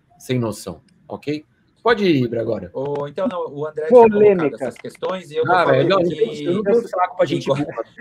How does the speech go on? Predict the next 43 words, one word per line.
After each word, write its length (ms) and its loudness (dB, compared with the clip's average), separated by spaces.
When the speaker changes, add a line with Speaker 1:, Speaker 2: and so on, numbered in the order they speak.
Speaker 1:
Tá 100 -2
Speaker 3:
Eu 60 0
Speaker 1:
louco. 180 0
Speaker 3:
sabia 160 4
que 60 4
ia 40 6
Speaker 2:
igualdade 220 0
Speaker 3:
ser 100 -4
Speaker 2:
de 40 -12
Speaker 3:
polêmica. 480 -6
Speaker 2:
condições, 460 -12
é, 480 -6
e, 480 -16
e 240 -16
tem 140 -10
a 60 -10
ver 160 -10
com 120 -20
força, 440 -8
né? 280 -14
Porque, 220 -10
por 140 -12
exemplo, 300 -12
o 20 -10
xadrez, 840 -6
é, 200 -4
você 220 -16
tem 200 -12
a 40 -14
categoria 500 -10
feminina, 680 -14
você 180 -20
tem, 140 -16
tem 100 2
a 40 -2
categoria 540 -2
masculina 560 -6
e 40 -2
você 220 -16
tem 120 -6
a 60 -4
categoria 580 -4
absoluto, 680 -8